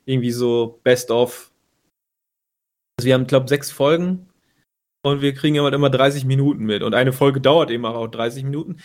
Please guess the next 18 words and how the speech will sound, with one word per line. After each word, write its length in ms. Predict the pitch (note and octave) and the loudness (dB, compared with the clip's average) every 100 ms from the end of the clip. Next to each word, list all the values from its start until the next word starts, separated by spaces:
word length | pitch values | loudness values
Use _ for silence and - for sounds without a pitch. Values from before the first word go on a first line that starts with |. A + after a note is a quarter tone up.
| - - | -20 -4
Das 160 | C#3+ | -2
ist 40 | C#3+ | 0
aber 200 | D#3 D#3+ | 0 0
tatsächlich 460 | E3 D#3+ F3 E3+ | 0 -2 -4 -6
so 280 | D#3 D#3 D#3 | -2 0 0
in 280 | D3+ D3 D3 | -2 -2 -2
einem 160 | C#3+ C#3+ | -2 0
Art 240 | C#3+ C#3 | 0 2
Best 260 | C#3 C3+ - | -2 -2 -4
of 160 | C3+ | -6
zusammengeschnitten. 880 | - B2 B2 C3 B2 - G#2+ - - _ - _ _ - | -6 -2 0 2 -2 -6 -8 -8 -12 _ -20 _ _ 0
Denn 220 | C3 C3+ | 2 2
die, 420 | C3 C#3 C3 B2+ | 0 0 0 -2
die 340 | B2 B2 A#2+ A#2 _ _ _ _ _ _ _ _ - | -4 -2 -2 -4 _ _ _ _ _ _ _ _ -4
Comedien, 480 | B2+ C3+ C#3+ C#3+ | 0 0 2 -2
die 120 | C3 C3+ | -2 2
da 240 | A#2+ C#3 | 2 2
sind, 400 | C#3 D#3 D#3+ E3 | 0 -2 -4 -6